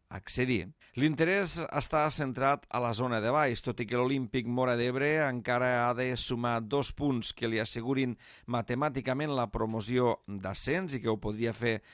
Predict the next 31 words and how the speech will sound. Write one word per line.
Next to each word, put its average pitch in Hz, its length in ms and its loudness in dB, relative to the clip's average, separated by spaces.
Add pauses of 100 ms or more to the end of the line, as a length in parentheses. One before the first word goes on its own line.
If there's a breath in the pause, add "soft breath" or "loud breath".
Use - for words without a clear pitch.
(160 loud breath)
concretament 113 640 -2
aquest 117 320 -4
cap 107 220 -2
de 117 80 -2
setmana 113 480 -2 (240 loud breath)
al 101 240 -4
camp 120 400 -2 (240)
del 95 160 -2
Flix, 143 480 -2 (240 loud breath)
l'interès 160 480 -2
està 135 400 0
a - 160 -4
la 110 160 0
zona 120 240 -2
de 107 80 -4
baix, 151 380 0 (100)
a 110 80 2
on, 139 260 2
de 113 140 0
moment, 123 400 -2 (420 soft breath)
Aldeana, 120 760 0 (200)
Vilalba, 117 760 2 (180)
Horta 143 300 0
de 127 100 -6
Sant 120 160 -2
Joan 113 400 -2
del 110 160 0
Tebre 127 320 -2
i 123 80 0
Atlas 151 400 -2
Tortosa 117 600 0